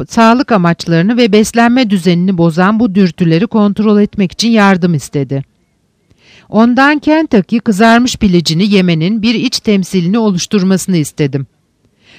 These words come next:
Anında salgı bezleri çalışmaya başladı. Sonra ona iç temsilinin görsel, işitsel, dokunsal ve tatsal alt biçemlerini ayrıntılı olarak tanımlattım.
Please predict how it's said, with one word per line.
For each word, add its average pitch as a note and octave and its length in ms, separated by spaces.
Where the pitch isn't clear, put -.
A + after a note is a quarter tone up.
Anında B3+ 540
salgı B3 460
bezleri F#3+ 400
çalışmaya G3+ 560
başladı. C#3+ 540
Sonra D4 400
ona B3+ 260
iç C4+ 240
temsilinin G3+ 800
görsel, G#3+ 540
işitsel, F#3+ 720
dokunsal G3 680
ve A3 100
tatsal A#3 580
alt B3 320
biçemlerini E3 640
ayrıntılı A3+ 640
olarak F#3+ 420
tanımlattım. F3 800